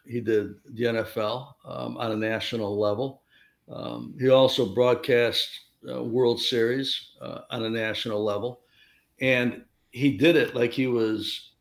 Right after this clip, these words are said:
almost doing a Dodger game. So I think people all over, all over the, the world who watch baseball knew, knew of his style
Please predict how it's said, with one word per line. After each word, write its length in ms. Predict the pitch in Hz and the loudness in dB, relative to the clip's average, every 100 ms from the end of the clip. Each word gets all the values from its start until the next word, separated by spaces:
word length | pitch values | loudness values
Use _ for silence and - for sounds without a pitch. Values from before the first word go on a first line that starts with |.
| _ _ | _ _
almost 340 | 160 196 156 - | 0 2 0 0
doing 220 | 139 120 | -2 -2
a 60 | 95 | -4
Dodger 440 | 113 120 127 131 | -6 -6 -8 -10
game. 320 | - - - _ _ _ | -12 -16 -18 _ _ _
So 280 | - 143 131 | 0 4 4
I 80 | |
think 280 | 127 185 139 | 2 -4 -6
people 360 | - 190 165 131 | -6 -2 -2 0
all 300 | 135 131 123 | 2 2 2
over, 480 | 135 127 107 95 _ _ 120 | 0 -2 -6 -8 _ _ -8
all 220 | 127 131 | -4 -2
over 200 | 123 120 | -2 -2
the, 320 | 101 92 90 - | -2 -4 -8 -8
the 100 | 107 | -6
world 380 | 113 143 123 | -2 -2 -2
who 100 | 104 | -2
watch 300 | 113 117 104 - | -2 -2 -4 -4
baseball 600 | 127 143 - - - - _ _ _ _ _ _ | -4 -4 -6 -8 -10 -14 _ _ _ _ _ _
knew, 480 | 127 139 190 139 110 - _ _ _ | 2 8 10 8 4 -10 _ _ _
knew 180 | 139 139 | -2 0
of 160 | 131 120 | 0 -2
his 220 | 117 - | -4 -4
style 640 | - 123 120 131 151 - | -2 -2 -2 -4 -8 -14